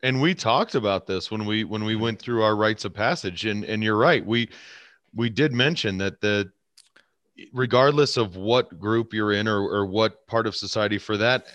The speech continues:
Speaker 1: to actually be a transformative idea, there is a sense of death and rebirth. Um,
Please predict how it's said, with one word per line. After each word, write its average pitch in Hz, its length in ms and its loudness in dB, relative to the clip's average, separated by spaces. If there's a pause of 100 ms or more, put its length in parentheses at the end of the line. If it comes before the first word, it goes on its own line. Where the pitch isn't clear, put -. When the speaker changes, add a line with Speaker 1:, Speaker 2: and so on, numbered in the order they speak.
Speaker 1:
to 120 200 -4
actually 120 480 -2
be 113 280 0
a 104 60 2
transformative 104 840 -4
idea, 113 340 -2 (380)
there 120 200 6
is 120 360 4
a 110 120 0
sense 110 380 -4
of 98 220 -6
death 104 400 0
and 107 180 -4
rebirth. 113 580 0 (460)
Um, 98 420 -2